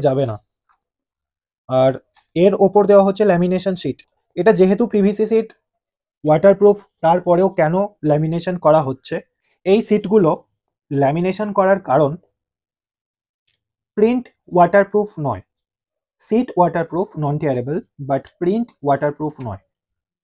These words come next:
Print যাতে কোনো রকম কখনো damage না হয়, লাইফ টাইম যাতে ভালো থাকে, তার জন্যই কিন্তু এর ওপর দিয়ে আরও একটা lamination করা হচ্ছে। তারপর তোমাদের দেখাবো কিভাবে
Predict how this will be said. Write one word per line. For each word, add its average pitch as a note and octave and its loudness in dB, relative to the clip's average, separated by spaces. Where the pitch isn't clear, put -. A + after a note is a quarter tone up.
Print G#3+ 0
যাতে F3 0
কোনো F3 -2
রকম F3 -6
কখনো F#3+ -2
damage D3+ -4
না B2 -4
হয়, A#2 -12
লাইফ D3 -2
টাইম F3+ -2
যাতে D#3+ -6
ভালো B2+ -4
থাকে, C3+ -10
তার C#3+ -4
জন্যই D3+ -4
কিন্তু D3+ -12
এর E3 -4
ওপর D3+ -6
দিয়ে C#3+ -6
আরও C3+ -2
একটা D3+ -14
lamination B2+ -6
করা A#2 -6
হচ্ছে। - -20
তারপর E3 0
তোমাদের D#3 -4
দেখাবো B2 -6
কিভাবে C#3+ -6